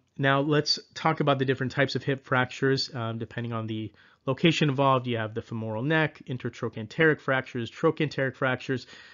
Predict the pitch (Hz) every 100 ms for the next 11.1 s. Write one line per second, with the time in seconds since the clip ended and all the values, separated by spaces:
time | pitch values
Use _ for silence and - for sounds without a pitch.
0 | _ 156 170 - 147 165 180 143 131 131
1 | 123 127 131 123 135 127 120 123 117 113
2 | 127 135 139 147 120 117 - - 120 120
3 | 120 113 113 113 131 - 147 147 151 -
4 | 190 214 - - _ - 131 135 127 123
5 | 123 - 123 127 113 123 113 110 110 104
6 | - - 107 - 120 117 120 - 123 147
7 | 151 139 147 - 147 - 151 135 - -
8 | - _ - 135 139 131 135 120 127 131
9 | 120 120 120 - 120 113 110 - - 117
10 | 110 120 - 113 127 135 139 135 127 147
11 | 135